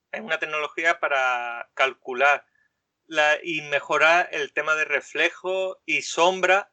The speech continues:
por una fuente de luz. Entonces, con el ray tracing se aumenta ese, esos cálculos, entonces necesita, por ejemplo, más teraflops, más operaciones de coma flotante para realizar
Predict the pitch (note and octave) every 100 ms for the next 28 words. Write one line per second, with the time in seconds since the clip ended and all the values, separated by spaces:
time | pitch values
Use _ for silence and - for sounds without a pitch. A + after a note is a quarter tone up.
0 | _ D3 C#3 D#3+ D#3 D#3 D#3 F3+ D3+ B2
1 | B2 _ _ _ _ _ - C#3+ - D3
2 | - _ _ _ _ _ C3+ B2+ B2 C3
3 | C3+ D3+ D3+ - E3 F3 - D3+ C#3 D3
4 | D3+ - D#3+ D#3 D#3+ D3 - D3 D3 D3
5 | - C#3+ - E3 - E3 - E3 F3+ F#3
6 | D3+ C3 C3+ - C#3+ D3 D3+ C#3+ C#3+ -
7 | D3 D3+ E3 E3 _ _ _ _ _ D3
8 | D#3+ E3+ F3 F3+ - - D#3 - A2+ A2
9 | - A2+ _ _ _ _ _ _ _ _
10 | _ - C#3 D3 D3 C#3 C3 D#3+ D#3 D3+
11 | D3 D3 D3+ D3+ - D#3+ E3 E3+ F3+ -
12 | _ C3+ C3 B2+ C3 B2 A#2 - C#3 C3+